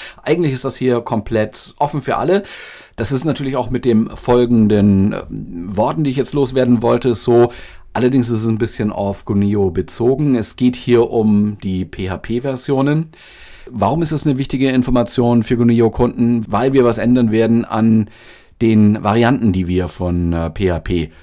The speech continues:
zur Verfügung stellen. P H P, das ist das, wer jetzt noch nicht so tief drin ist, ist eine Skriptsprache. Man kann auch sagen, die Skriptsprache des Webs. Sehr gebräuchlich und die technologische Basis für so wundervolle Webanwendungen wie WordPress, wie Joomla, Drupal, Typo drei.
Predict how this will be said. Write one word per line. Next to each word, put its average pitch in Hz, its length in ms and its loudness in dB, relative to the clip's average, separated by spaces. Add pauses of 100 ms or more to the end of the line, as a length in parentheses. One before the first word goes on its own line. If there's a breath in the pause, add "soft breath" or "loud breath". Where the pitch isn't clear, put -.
zur 95 180 -4
Verfügung 87 640 -2
stellen. - 440 -10 (260 loud breath)
P 135 180 2
H 151 60 0
P, 156 340 0 (420)
das 104 140 -6
ist 131 180 0
das, 131 200 -2
wer 101 440 0 (120)
jetzt 104 220 -8
noch 104 120 -2
nicht 120 120 -2
so 127 120 -2
tief - 340 -8
drin 113 220 -4
ist, 123 340 -6 (140)
ist - 420 -2
eine 101 380 0
Skriptsprache. 151 680 -8
Man 135 140 -2
kann 123 160 0
auch 110 60 0
sagen, 113 400 -2
die 165 300 -2
Skriptsprache 107 680 -4
des 87 180 -6
Webs. - 420 -6
Sehr 113 220 2
gebräuchlich 131 600 0
und 127 180 4 (460 loud breath)
die 120 80 2
technologische 147 600 2
Basis 123 340 -2
für 135 120 0
so 123 140 0
wundervolle 131 420 2
Webanwendungen 127 680 4
wie 113 120 0
WordPress, 123 420 2
wie 127 60 0
Joomla, 123 460 2
Drupal, 123 360 2
Typo 120 200 0
drei. 113 320 2